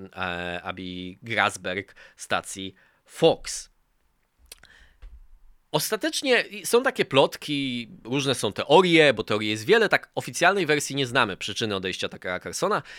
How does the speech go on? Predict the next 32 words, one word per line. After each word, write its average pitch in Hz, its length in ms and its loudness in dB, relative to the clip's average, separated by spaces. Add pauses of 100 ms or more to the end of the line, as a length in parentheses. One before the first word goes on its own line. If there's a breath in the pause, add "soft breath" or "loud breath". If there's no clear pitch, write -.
(100)
ale 131 140 2
jeden 196 200 4
z - 60 -6
popularniejszych 147 680 0
tez 180 180 -4
jest 127 140 -4
taka, 180 200 2
że 127 100 -4
chodziło 139 360 -2
o 120 40 0
tak 117 140 -6
zwane 131 240 -4 (260 loud breath)
editorial 135 680 2
control, 107 500 -2
czyli 277 180 -2
mówiąc 262 260 2
w - 20 -6
skrócie, 214 440 0 (220 loud breath)
kto 285 200 -2
będzie 226 240 2
decydował 156 520 0
o 175 120 4
tym, 175 320 -2
co 139 180 -4
Tucker 107 300 -6
Carlson 107 400 -2
będzie 95 220 -4
mówił 87 240 -10
w - 60 -12
swoim 85 300 -8
programie. 107 580 4 (600 loud breath)
I 330 400 0